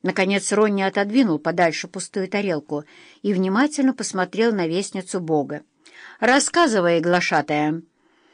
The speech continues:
Девочка сцепила перед собой пальцы, в очередной раз не реагируя на недопустимые вольности при обращении к ней чужака,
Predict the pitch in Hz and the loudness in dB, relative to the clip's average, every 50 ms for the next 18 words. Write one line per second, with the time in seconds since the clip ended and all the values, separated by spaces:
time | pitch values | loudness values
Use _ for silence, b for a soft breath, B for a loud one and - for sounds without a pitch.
0 | _ _ _ _ _ _ _ _ _ _ _ _ - 175 190 240 208 202 - - | _ _ _ _ _ _ _ _ _ _ _ _ -6 0 2 2 2 2 0 -2
1 | - 202 - - - 240 226 - - 269 277 247 233 233 247 220 208 208 - - | -2 -4 -4 -2 -2 -4 -4 2 4 4 4 4 2 0 -2 -4 -4 -4 -4 -4
2 | 202 185 220 226 220 - 214 185 165 151 147 151 - - 165 156 151 - _ _ | -2 0 0 0 0 0 0 0 0 0 -4 -6 -8 -8 -8 -8 -10 -12 _ _
3 | _ _ _ _ _ _ - 180 226 226 - 254 233 247 202 220 220 208 202 190 | _ _ _ _ _ _ -2 -2 0 0 0 0 0 0 2 2 2 2 2 2
4 | 196 196 247 285 294 - - - b b b b b b 233 240 269 262 269 277 | 4 4 2 2 0 -4 -10 -12 b b b b b b 4 6 6 6 6 6
5 | 269 269 233 240 262 262 214 175 170 165 160 160 165 180 190 202 208 214 214 190 | 4 4 4 4 4 4 4 4 4 4 4 2 2 0 0 2 2 2 2 2
6 | 220 220 220 226 220 - - - 269 254 240 240 240 233 240 254 208 165 156 156 | 0 0 0 -2 -2 -2 -2 0 2 4 4 4 4 4 6 4 4 4 2 0
7 | 160 151 - - 170 160 151 185 185 185 180 175 196 196 196 - - 226 190 185 | 0 -2 -4 -8 -10 -8 -4 -2 0 0 0 0 0 0 0 -2 -2 -2 -2 0
8 | 185 180 180 180 - 196 208 190 185 185 - 202 190 208 220 226 226 - 160 143 | -2 -4 -4 -4 -6 -4 -4 -4 -4 -4 -6 -4 -2 -2 -2 -2 -2 -4 -4 -4
9 | 143 | -4